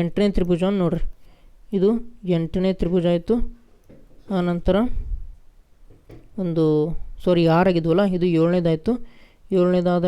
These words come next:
ನಂತರ ಮತ್ತೆ ಇದು ಎಂಟನೇ ತ್ರಿಭುಜ ಆಯಿತು. ಆಮೇಲೆ ಈ ಟೋಟಲಾಗಿ ಇಲ್ಲೆಲ್ಲ ಕೂಡ್ಕೊಂಡು ಒಂಬತ್ತನೇ ತ್ರಿಭುಜ ಆಯಿತು. So ಟೋಟಲಾಗಿ ಒಂಬತ್ತು ತ್ರಿಭುಜಗಳು ಇದಾವೆ.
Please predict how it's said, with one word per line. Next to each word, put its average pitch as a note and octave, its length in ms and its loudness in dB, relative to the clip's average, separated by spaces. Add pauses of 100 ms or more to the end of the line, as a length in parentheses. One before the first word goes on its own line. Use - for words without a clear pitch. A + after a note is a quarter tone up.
ನಂತರ G#3+ 280 0 (680)
ಮತ್ತೆ F#3 240 0 (1000)
ಇದು F3 140 0 (500)
ಎಂಟನೇ F#3+ 340 -2
ತ್ರಿಭುಜ F3+ 320 0
ಆಯಿತು. F3 200 -2 (240)
ಆಮೇಲೆ F#3 220 0 (180)
ಈ F3 40 -8 (180)
ಟೋಟಲಾಗಿ G3 720 2
ಇಲ್ಲೆಲ್ಲ F3+ 380 0
ಕೂಡ್ಕೊಂಡು F#3 320 -4 (260)
ಒಂಬತ್ತನೇ E3+ 320 0 (100)
ತ್ರಿಭುಜ A3 300 2
ಆಯಿತು. - 160 -4 (200)
So F3 180 0
ಟೋಟಲಾಗಿ F3 480 0 (680)
ಒಂಬತ್ತು F3+ 420 0 (480)
ತ್ರಿಭುಜಗಳು D#3+ 540 0 (340)
ಇದಾವೆ. D#3+ 240 2